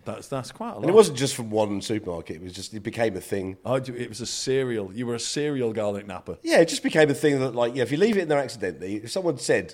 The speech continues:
Speaker 2: like, said, "Oh, you've missed that,"
Speaker 1: Yeah.
Speaker 2: I'd never get away, uh, I'd never,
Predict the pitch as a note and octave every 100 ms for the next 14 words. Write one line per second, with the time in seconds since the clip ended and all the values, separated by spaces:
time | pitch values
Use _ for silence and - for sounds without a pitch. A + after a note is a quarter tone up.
0 | - G#2+ E2+ B2+ A#2 - - - - F3+
1 | A2+ C#3 B2+ A#2+ G#2+ - G#2+ G2 G2 A2+
2 | B2 C#3 A#2 B2 A#2 A#2 A2+ G#2+ A#2+ A2+
3 | G#2+ G#2+ A#2 A2 G2+